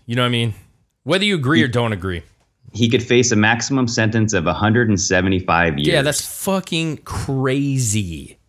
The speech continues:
Speaker 1: That is crazy.
Speaker 2: Yeah.
Speaker 1: I, I, I, like, yeah. I mean, here's the thing. I, I, even if it came out in the beginning, um, that it was against Trump,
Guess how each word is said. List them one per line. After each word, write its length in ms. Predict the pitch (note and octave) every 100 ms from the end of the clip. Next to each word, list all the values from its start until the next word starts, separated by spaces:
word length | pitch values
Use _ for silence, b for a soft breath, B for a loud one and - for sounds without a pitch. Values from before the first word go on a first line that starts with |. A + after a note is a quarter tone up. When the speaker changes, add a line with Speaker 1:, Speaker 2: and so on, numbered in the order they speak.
| _ _ _
Speaker 1:
That 280 | C3+ C#3+ C#3
is 220 | C#3+ A#2+
crazy. 1120 | - - C#3 C3+ B2+ A#2 A2+ F#2 F2+ D2+ - _ _ _ _ _ _
Speaker 2:
Yeah. 340 | - C3+ E3+ D3+
Speaker 1:
I, 100 | -
I, 40 | C3+
I, 100 | D#3+
like, 320 | F3 D#3+ B2+ - _ _ _ _ _ _ _ _ _ _
yeah. 400 | - C3+ A2+ F#2+ G2 A#2 G2+
I 100 | D3+
mean, 200 | D#3 D3
here's 180 | F#3+
the 100 | D3
thing. 300 | A#2+ B2 A2+ E2+ _ _
I, 40 | A#2+
I, 140 | -
even 340 | A2+ D#3+ G3+ F#3+
if 120 | F3
it 160 | D3
came 220 | - C#3+ C3+
out 260 | B2 B2+
in 120 | - A#2+
the 80 | A2+
beginning, 760 | F#2+ G#2+ G2 G#2+ A2 A#2+ B2 - _ _ _ -
um, 280 | A2 G2+
that 160 | F#2+ G#2+
it 60 | A2
was 220 | A2 F#2
against 540 | G#2+ F2 G2+ G#2+ -
Trump, 400 | - - G2 G#2+